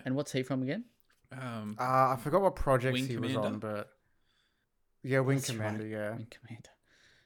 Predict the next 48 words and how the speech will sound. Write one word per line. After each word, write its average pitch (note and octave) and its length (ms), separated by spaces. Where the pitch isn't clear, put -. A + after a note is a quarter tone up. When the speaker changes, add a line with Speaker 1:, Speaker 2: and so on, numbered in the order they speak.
Speaker 3:
Um, A2+ 420
but C3 100
yeah, E3+ 200
it D#3 120
also F3 200
has D#3+ 140
me C#3+ 60
really C#3 160
excited B2 380
for - 120
Squadron A#2+ 400
forty-two A2+ 560
'cause A2+ 340
that B2 180
game A#2 220
looks A#2+ 200
so C3 100
good, A#2 160
and A2+ 60
if A2 100
it - 140
plays B2 600
as A2 400
good A#2 160
as - 220
Star, - 340
uh, A2 140
Star G#2+ 260
Citizen B2 400
does, F3+ 320
it's A#2 120
gonna A#2 220
be G#2 120
real G2+ 260
good. G#2 240
Speaker 2:
Yeah, - 60
Speaker 1:
We - 60
Speaker 2:
I, - 40
Speaker 1:
should G3+ 140
Speaker 2:
I F3+ 40
Speaker 1:
make D3 100
a B2 40
Speaker 2:
bought A#2 120
Speaker 1:
new C3 60
Speaker 2:
into C3+ 120
Speaker 1:
Jeep G#2 80
Speaker 2:
Star, G#2 200
Speaker 1:
release. - 220